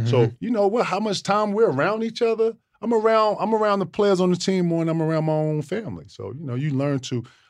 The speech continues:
Speaker 1: learn each other. So, you know, if you're, a lot of conversations coming out of that, a lot of personal conversations coming out of that. So for, for, for that to be right there, that means he was giving that off. He was giving that off. And it never got tweaked and it never got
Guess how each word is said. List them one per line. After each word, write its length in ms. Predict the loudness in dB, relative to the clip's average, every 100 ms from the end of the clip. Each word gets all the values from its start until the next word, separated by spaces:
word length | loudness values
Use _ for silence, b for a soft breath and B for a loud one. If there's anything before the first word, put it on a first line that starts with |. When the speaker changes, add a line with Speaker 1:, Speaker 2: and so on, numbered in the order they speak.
| -8
Speaker 1:
learn 240 | -4 -2
each 200 | -4 -4
other. 200 | -6 -6 -12
So, 260 | -8 -8
you 100 | -6
know, 160 | -6 -6
if 120 | -6 -2
you're, 140 | -4
a 460 | -4 -16 _ -12 -6
lot 120 | -4
of 80 | -2
conversations 600 | -2 -2 -2 -4 -4 -8
coming 260 | -6 -4
out 60 | -4
of 40 | -4
that, 60 |
a 20 | -4
lot 160 | -4
of 100 | -6
personal 360 | -4 -4 -2 -6
conversations 480 | -4 -4 -4 -6 -6
coming 240 | -6 -4
out 100 | -4
of 60 | -2
that. 160 | -4 -2
So 240 | -2 -2 -4 B B
for, 240 | -6 -6
for, 260 | -6 -6 -8
for 160 | -4 2
that 220 | 2 2
to 80 | 0
be 180 | 2 4
right 260 | 2 2
there, 200 | 2 2
that 140 | 2 0
means 240 | 0 -2
he 60 | -4
was 160 | -6 -2
giving 220 | 0 0
that 160 | -2 -2
off. 300 | -2 -6 -16 _
He 100 | -14
was 160 | -14 -8
giving 240 | -6 -6
that 140 | -4 -4
off. 280 | -6 -8 -16 -8
And 100 | -4
it 80 | -2
never 260 | 0 0
got 260 | 2 0 -2
tweaked 380 | -4 -4 -4 -10
and 140 | -8
it 60 | -4
never 240 | -4 -4
got 260 | -2 -2